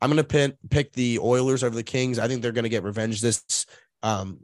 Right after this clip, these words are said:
this series. I think that last series may have just been kind of a fluke. The Kings are pretty good, but they just don't, I don't think they really do anything,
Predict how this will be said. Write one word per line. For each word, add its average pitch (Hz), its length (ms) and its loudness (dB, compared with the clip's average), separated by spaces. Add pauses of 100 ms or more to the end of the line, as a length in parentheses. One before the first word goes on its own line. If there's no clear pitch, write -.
(300)
this 117 180 0
series. 123 420 4
I 139 120 2
think 147 200 -2
that 135 280 4
last 120 320 0
series 139 260 -2
may 123 140 0
have 127 120 0
just 120 140 -8
been 131 220 -2
kind 127 160 -2
of 110 80 -2
a 101 60 -6
fluke. 131 460 0 (380)
The 131 60 -6
Kings 180 240 2
are 180 60 4
pretty 165 240 4
good, 135 360 2
but 131 120 0
they 123 100 -2
just 127 240 -6
don't, 135 320 0
I 113 60 -2
don't 135 120 0
think 156 120 -6
they 156 100 0
really 131 220 4
do 123 380 2
anything, 120 680 -2